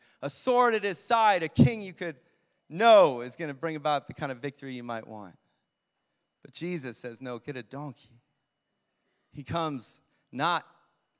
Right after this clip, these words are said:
the conquering king they perhaps imagined, but as the Prince of Peace, riding,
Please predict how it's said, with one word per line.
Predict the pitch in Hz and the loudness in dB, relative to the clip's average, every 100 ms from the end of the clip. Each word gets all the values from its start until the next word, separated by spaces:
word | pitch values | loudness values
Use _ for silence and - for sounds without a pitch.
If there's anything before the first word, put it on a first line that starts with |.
| _ _ | _ _
the | 120 120 | -18 -16
conquering | 127 175 180 151 165 | -6 -4 -2 -2 -4
king | 135 175 165 | -2 -2 -2
they | 143 | -6
perhaps | 139 139 147 143 - | -4 -2 0 0 -2
imagined, | 117 165 156 127 110 | -2 0 -2 -4 -10
but | 120 | -8
as | 117 | -10
the | 110 - | -12 -16
Prince | - 135 | -12 -10
of | - - | -12 -12
Peace, | 175 147 95 - - | -12 -12 -16 -20 -12
riding, | 127 139 104 | -10 -10 -16